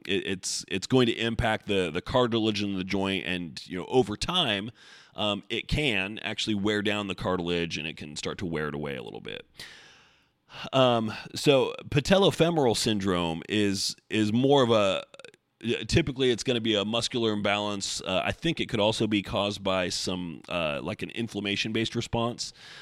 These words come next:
Uh, so it, it, it, it's not necessarily the same thing, I wouldn't think, at least not in, uh, n-, not with my, uh, my limited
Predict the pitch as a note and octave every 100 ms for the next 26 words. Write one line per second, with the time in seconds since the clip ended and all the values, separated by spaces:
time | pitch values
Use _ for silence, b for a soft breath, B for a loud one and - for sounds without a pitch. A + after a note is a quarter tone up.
0 | B B - G#2+ G2+ D2 - - - -
1 | A2 G2 F2 D#2+ - _ _ _ - _
2 | _ _ - F2+ G#1+ A#2 B2 G#2+ - A#2
3 | - - - B2 E3 F3 D#3+ C3 C#3 B2+
4 | - C3+ C3 B2 A2 G#2 F2 F#2+ G2 G2+
5 | B2 A#2 A2 A#2 A#2 A2 A#2 A2+ G#2+ A#2
6 | A2+ A2+ B2 C3+ C#3 C3 F2 A2 G2+ G2
7 | F2+ F2 E2 G2 - - - - A2+ E2+
8 | F#2+ F#2+ G2 G2 F#2 E2+ D2 C2+ B1 -
9 | _ _ _ _ _ G#2 G2+ G#2 A2 A2
10 | G2+ F#2 F2